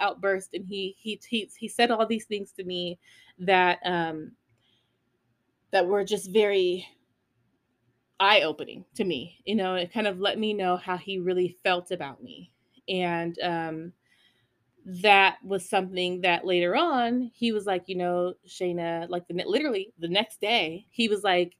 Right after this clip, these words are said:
"Shayna, I said those things, and yes, I was very upset and all this stuff, but I was drunk." And my thing was, is like, "But I was also drunk." <laughs> You know what I mean? And I didn't say that.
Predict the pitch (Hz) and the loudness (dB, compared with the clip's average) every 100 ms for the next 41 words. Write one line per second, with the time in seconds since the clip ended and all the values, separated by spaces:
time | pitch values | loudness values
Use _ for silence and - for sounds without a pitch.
0 | _ - - 202 185 175 165 175 175 202 | _ -18 -2 0 0 -2 -4 -4 -2 -2
1 | 185 175 175 175 175 170 165 175 175 175 | -2 0 -2 -2 -4 -4 -4 -2 -2 -4
2 | - 170 165 185 185 175 170 - 165 170 | -6 -8 -2 0 2 0 -4 -6 -6 -6
3 | 170 170 165 - 175 175 _ - _ _ | -6 -4 -6 -8 -14 -14 _ -20 _ _
4 | _ 196 208 233 170 - _ _ _ _ | _ -6 0 2 2 -4 _ _ _ _
5 | _ _ _ 202 196 156 - 170 139 - | _ _ _ 4 4 2 -4 -4 -4 -14
6 | - _ _ _ _ _ _ _ _ - | -20 _ _ _ _ _ _ _ _ 0
7 | 233 254 320 359 - 220 202 190 180 185 | 4 6 6 4 -2 -4 -4 -4 -4 -4
8 | 180 170 170 _ _ _ _ - _ _ | -2 -2 -4 _ _ _ _ -20 _ _
9 | _ 175 196 277 208 277 - 147 131 160 | _ -8 -6 -4 -4 -4 -6 -10 -10 -16
10 | - - _ - 240 - 339 - 349 _ | -20 -20 _ -6 -4 -4 -6 -4 -8 _
11 | 233 240 240 240 247 269 302 277 185 269 | 0 2 4 4 2 -2 -2 -2 0 2
12 | 196 175 180 196 196 196 302 | 0 -2 -4 -4 -2 -2 -4